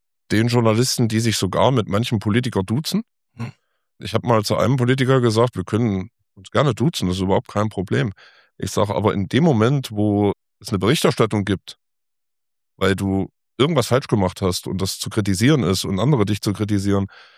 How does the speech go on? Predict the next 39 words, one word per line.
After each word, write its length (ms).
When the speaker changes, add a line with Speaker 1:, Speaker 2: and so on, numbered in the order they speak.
Speaker 1:
oder 200
andere 280
dich 160
kritisieren 640
oder 360
ich 180
der 100
Meinung 280
bin, 120
dass 160
ich 80
einen 100
Kommentar 360
Speaker 2:
Ja. 60
Speaker 1:
schreiben 300
müsste, 260
wo 120
ich 60
dir 140
jetzt 200
reinschreibe, 480
"Das 180
war 140
aber 180
nicht 180
so 340
und 140
das 100
Speaker 2:
Hm. 60
Speaker 1:
müsste 180
anders 260
laufen", 300
ich 160
sage, 220
dann 120
werde 120
ich 80
das 120
tun. 280